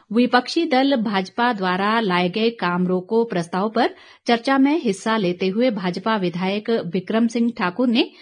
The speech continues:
ऊना जिले के पेखुबेला में बत्तीस मेगावाट के सोलर प्रोजेक्ट की स्थापना में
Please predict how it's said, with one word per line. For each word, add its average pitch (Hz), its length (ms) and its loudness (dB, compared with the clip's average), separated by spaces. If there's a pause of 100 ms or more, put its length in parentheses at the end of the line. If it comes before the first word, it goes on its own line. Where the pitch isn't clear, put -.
(240)
ऊना 254 260 6
जिले 247 260 2
के 311 180 -2
पेखुबेला 202 680 -2
में 247 260 -2
बत्तीस 233 480 0 (120)
मेगावाट 185 600 -2
के 240 240 0
सोलर 208 540 -2
प्रोजेक्ट 190 520 -4
की 233 240 -2
स्थापना 202 420 -2
में 247 160 4